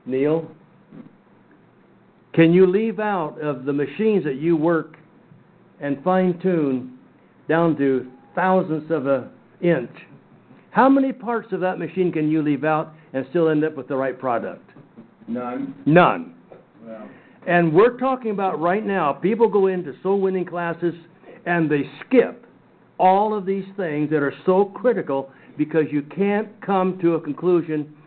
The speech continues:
Speaker 1: and you can't produce the final product until you have all of the components working complete and functioning together. That's true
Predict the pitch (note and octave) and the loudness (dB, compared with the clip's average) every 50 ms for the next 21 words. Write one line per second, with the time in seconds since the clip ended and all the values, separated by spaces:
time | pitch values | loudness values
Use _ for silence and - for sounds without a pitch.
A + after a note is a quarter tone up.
0 | - _ _ _ _ _ _ - - C#3+ C#3+ C#3+ C#3+ C#3+ - - - F3+ F#3+ G3+ | -20 _ _ _ _ _ _ -8 -6 -2 -2 -2 -2 -4 -6 -2 0 0 0 0
1 | F#3+ - - G3 G3 D#3+ D#3+ D#3+ D#3 D#3 D3+ D#3 - - - C#3+ C3+ - - - | -2 -4 -4 -2 -2 0 0 0 0 0 -2 -6 -12 -10 -6 -6 -6 -6 -8 -6
2 | - F3+ E3+ F3 F#3 F#3 F#3 F#3 F#3 - G3 G3 F3+ D#3 C3 C3 B2+ B2 B2 - | -2 0 0 2 2 2 0 0 -2 -4 -2 0 0 0 0 0 -2 -2 -6 -10
3 | - - - - - - D3 D3 C#3+ D3 - E3+ E3+ D#3+ D#3 D#3+ D3+ D3 D3+ D3 | -20 -20 -20 -20 -10 -6 -4 -4 -4 0 2 2 4 4 4 2 0 0 -4 -4
4 | D3 C#3+ - - E3 F3 F#3 G3+ G#3+ A3+ A#3+ A#3+ A#3 A#3 A3+ A#3 A#3 A3+ - G#3+ | -6 -6 -6 -2 2 4 4 4 4 4 2 0 0 -2 -2 -4 -6 -6 -6 -6
5 | A3+ - - - - G#3+ G#3+ F#3 D3+ C3 B2 A2+ A#2 - - - - C3 D#3 F3 | -6 -6 -8 -10 -6 -4 -2 -2 -2 -2 -4 -6 -8 -12 -18 -14 -6 -4 -2 -2
6 | D#3 - E3+ E3 D#3+ D#3+ D3+ - - - - _ _ _ _ - - D3 C3+ - | -2 -2 -4 -2 -2 -4 -4 -8 -14 -20 -20 _ _ _ _ -6 -4 -4 -4 -2
7 | - F3 F3+ F3 E3+ E3 E3+ - - - - _ _ _ _ _ - D3 C#3+ C3+ | 0 2 4 4 4 2 0 -4 -14 -20 -20 _ _ _ _ _ -10 -8 -8 -8
8 | - - F3+ E3+ D#3 D#3+ - E3 D3 C#3+ C#3 C#3 C3 B2+ - - _ _ - D#3+ | -4 -4 -2 -2 -2 -4 -4 -2 -2 0 0 0 -2 -4 -8 -18 _ _ -4 -2
9 | C3+ A2+ C3+ B2+ A#2 F#2 F#2+ D#2+ D#2 - - _ _ _ _ _ _ _ - - | 0 0 0 0 0 -2 -8 -12 -16 -18 -20 _ _ _ _ _ _ _ -20 -20
10 | _ _ _ _ _ _ _ _ _ _ _ _ _ _ - - - _ _ _ | _ _ _ _ _ _ _ _ _ _ _ _ _ _ -20 -20 -20 _ _ _
11 | _ _ _ _ _ _ _ _ _ _ - E3+ F3+ E3+ F3 - - G3+ G3+ G3 | _ _ _ _ _ _ _ _ _ _ 4 4 4 4 0 0 0 2 2 4
12 | G3+ G3+ G3 F#3 F#3 | 2 2 0 -2 -6